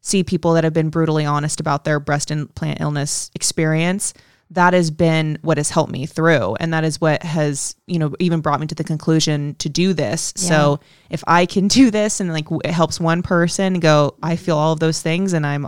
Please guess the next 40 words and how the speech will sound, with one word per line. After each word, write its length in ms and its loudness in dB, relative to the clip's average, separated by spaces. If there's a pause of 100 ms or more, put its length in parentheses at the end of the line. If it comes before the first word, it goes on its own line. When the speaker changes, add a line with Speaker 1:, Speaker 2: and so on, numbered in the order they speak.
(120)
Speaker 1:
I 140 0
also 260 2
have 100 2
implants, 520 -2
like, 160 -2
maybe 200 0
I 60 2
should 140 -4
get 120 0
to 80 -14
the 60 -4
doctor." 560 0 (720)
Eh, 140 4
or 200 6
if 120 4
you're 100 2
listening 300 2
to 60 0
this 260 0
and 160 2
you've 160 0
gone 240 2
through 260 2
it 280 2 (440)
and 160 2
you 80 4
have 160 4
recommendations 800 2
for 100 -2
me, 400 2
<laughs> 80 -8
please 320 0
Speaker 2:
Mm-hmm. 60 -2
Speaker 1:
message 400 -2
me. 260 -4 (460)
Um, 200 2
I'm 140 0
willing 260 0
to 100 -2
try 520 0